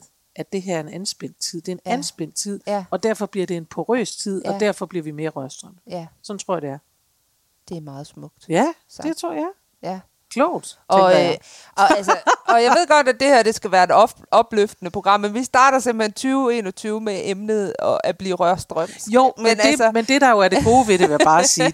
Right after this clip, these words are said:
Speaker 1: det er, at der er også noget, og det kan godt være, at det ikke er alle mennesker, der bryder sig om det, men der er også noget fedt ved at mærke sine følelser,
Speaker 2: Ja,
Speaker 1: synes jeg.
Speaker 2: præcis.
Speaker 1: Fordi jeg synes, og jeg synes jo, at vi, vi, man skal sige, før corona eller sådan noget,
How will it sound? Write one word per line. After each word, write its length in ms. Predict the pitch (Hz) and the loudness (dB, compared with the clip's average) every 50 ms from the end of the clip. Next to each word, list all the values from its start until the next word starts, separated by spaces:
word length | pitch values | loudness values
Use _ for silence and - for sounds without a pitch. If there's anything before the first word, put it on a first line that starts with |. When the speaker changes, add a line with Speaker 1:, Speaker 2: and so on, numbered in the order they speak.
| - | 0
Speaker 1:
det 160 | 262 254 214 | 0 2 4
er, 240 | 175 165 165 180 - - | 4 6 4 4 2 0
at 140 | - 196 190 | 0 0 2
der 80 | 202 | 2
er 120 | 190 185 - | 2 2 2
også 360 | - - 220 254 - - 285 | 2 2 2 2 2 0 -4
noget, 480 | 247 196 175 180 180 185 196 196 202 196 _ _ _ _ _ _ _ | -4 -4 -2 -2 0 0 -2 -2 -4 -6 _ _ _ _ _ _ _
og 160 | - - - | -10 -4 -2
det 100 | 262 269 | 0 0
kan 100 | 294 262 - | 0 0 0
godt 220 | 202 208 220 - | 0 0 0 0
være, 140 | 202 190 196 | 0 -2 -2
at 80 | 202 208 | 0 0
det 60 | 202 | 0
ikke 180 | 196 214 202 | -2 0 0
er 60 | 190 165 | 0 0
alle 160 | 175 190 202 | 0 -2 -4
mennesker, 340 | 180 165 175 190 - - 160 | -6 -6 -8 -6 -6 -4 -6
der 60 | 151 | -6
bryder 260 | - - 156 151 147 | -6 -6 -6 -4 -4
sig 140 | 139 - 147 | -6 -8 -10
om 100 | 135 120 | -10 -10
det, 180 | - 190 - - _ _ _ _ | -14 -16 -16 -18 _ _ _ _
men 320 | 214 214 202 160 131 117 _ _ _ _ _ _ _ _ _ - _ _ _ _ _ _ _ _ _ _ _ _ _ | -4 -4 -4 -4 -4 -8 _ _ _ _ _ _ _ _ _ -20 _ _ _ _ _ _ _ _ _ _ _ _ _
der 60 | 190 | 0
er 120 | 214 202 190 | 2 2 4
også 280 | 196 226 247 - 302 | 4 2 2 0 -2
noget 300 | 262 226 185 180 170 165 | -2 0 0 0 0 -2
fedt 440 | - - - - 240 269 - - 190 | -4 -6 -2 -2 -2 -2 -2 -4 -6
ved 80 | 202 180 | -4 -4
at 100 | 160 151 | -4 -6
mærke 400 | 151 156 151 156 180 202 226 208 | -6 -4 -4 -4 -4 -4 -4 -6
sine 300 | - - 156 143 135 127 | -6 -6 -8 -10 -14 -14
følelser, 440 | - - 143 139 147 165 165 190 | -10 -8 -8 -8 -6 -8 -6 -4
Speaker 2:
Ja, 100 | 202 220 | -4 -4
Speaker 1:
synes 340 | 214 - - 156 143 - - | -4 -6 -10 -12 -14 -10 -8
jeg. 80 | 127 117 | -8 -8
Speaker 2:
præcis. 480 | - - 202 185 170 160 - - - _ _ _ - - - _ _ | -8 -10 -12 -14 -14 -16 -18 -20 -20 _ _ _ -20 -20 -20 _ _
Speaker 1:
Fordi 300 | - 196 - 247 233 214 | -6 -4 -4 -2 0 0
jeg 100 | 208 196 | 0 0
synes, 220 | - 247 240 - | -2 -6 -8 -8
og 200 | - - 185 180 | -6 -4 -2 -2
jeg 120 | 185 180 | -2 -2
synes 340 | - - - 277 302 294 - | -4 -4 -4 -4 -4 -4 -6
jo, 100 | 233 196 | -6 -6
at 260 | - - - 180 165 | -6 -4 -6 -6 -6
vi, 200 | 170 160 156 147 - _ | -6 -8 -10 -10 -12 _
vi, 260 | 165 147 147 139 - - _ _ 170 _ - - | -12 -12 -12 -12 -14 -16 _ _ _ _ -20 -20
man 160 | - 165 165 156 | -14 -12 -10 -10
skal 160 | - - 151 | -10 -10 -10
sige, 160 | - 170 151 | -12 -12 -12
før 240 | - - 233 240 233 | -4 -2 0 0 0
corona 480 | - - 196 165 180 185 190 202 208 | -2 -4 -6 -4 -4 -6 -6 -6 -6
eller 140 | 190 156 151 | -6 -8 -8
sådan 100 | 147 175 | -8 -10
noget, 120 | 170 170 | -12 -14